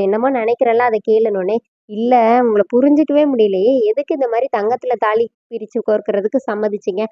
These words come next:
அதுதான் நான் ஏழு மாசத்துல இங்கேருந்து போயிருவேன்ல, அப்புறம் எதுக்கு தங்கத்துல தாலி?" அப்படின்னோடனே இப்ப ராகவ் என்ன சொல்றாருன்னா, "ஏன் அதெல்லாம் மு-, இந்த மாதிரி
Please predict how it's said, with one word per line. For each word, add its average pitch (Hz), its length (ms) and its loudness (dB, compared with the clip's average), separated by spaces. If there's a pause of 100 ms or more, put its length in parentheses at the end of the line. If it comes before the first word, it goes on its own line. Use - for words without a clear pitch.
(260)
அதுதான் 208 360 -2
நான் 269 160 2
ஏழு 240 280 2
மாசத்துல 277 440 0
இங்கேருந்து 233 340 2
போயிருவேன்ல, 220 600 2 (300)
அப்புறம் 247 280 2
எதுக்கு 277 200 0
தங்கத்துல 233 480 0
தாலி?" 208 320 2
அப்படின்னோடனே 175 480 -4 (320)
இப்ப 247 140 -6
ராகவ் 285 400 2
என்ன 262 160 0
சொல்றாருன்னா, 202 500 -2 (200)
"ஏன் 254 220 0 (300)
அதெல்லாம் 208 400 0
மு-, 240 140 -2 (240)
இந்த 196 220 -2
மாதிரி 214 240 0